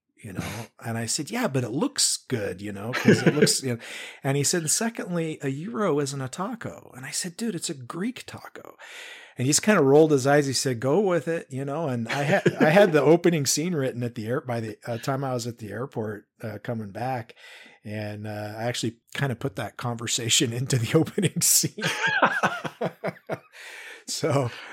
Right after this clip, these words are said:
Speaker 1: uh, so that's coming out. Uh, you know, I should mention too, uh, Ma-, Lee Matthew Goldberg's been on the show. I, have you ever had him on Writer Types?
Speaker 2: I have, yeah. He's, he's a great writer and, and a great guy. Uh, and he, he seems li-, one, like one of those guys that he, you know, he had a couple of books out, uh, on some of the big fives,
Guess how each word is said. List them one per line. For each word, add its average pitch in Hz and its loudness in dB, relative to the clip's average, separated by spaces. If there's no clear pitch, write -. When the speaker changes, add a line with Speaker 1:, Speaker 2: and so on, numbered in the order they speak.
Speaker 1:
uh, 127 0
so 180 6
that's 214 8
coming 226 2
out. 202 -4
Uh, 170 4
you 170 6
know, 196 8
I 180 4
should 180 -2
mention 170 -4
too, 196 -6
uh, 151 0
Ma-, 156 -10
Lee 165 -2
Matthew 175 -4
Goldberg's 143 -10
been 147 -12
on 147 -12
the 135 -8
show. 143 -6
I, 143 -12
have 120 -8
you 147 -6
ever 143 -6
had 147 -6
him 139 -10
on 135 -12
Writer 135 -10
Types? - -12
Speaker 2:
I 131 10
have, 151 8
yeah. 127 10
He's, 123 6
he's 139 4
a 123 8
great 127 8
writer 139 8
and, 110 6
and 104 4
a 95 2
great 120 6
guy. 135 6
Uh, 104 8
and 107 4
he, 147 4
he 233 2
seems 202 6
li-, 147 8
one, 143 6
like 131 8
one 151 6
of 143 6
those 127 8
guys 123 6
that 113 2
he, 123 4
you 123 6
know, 110 6
he 107 6
had 110 6
a 107 2
couple 165 4
of 147 4
books 135 4
out, 120 6
uh, 107 6
on 107 4
some 120 0
of 107 2
the 113 0
big 110 0
fives, 110 6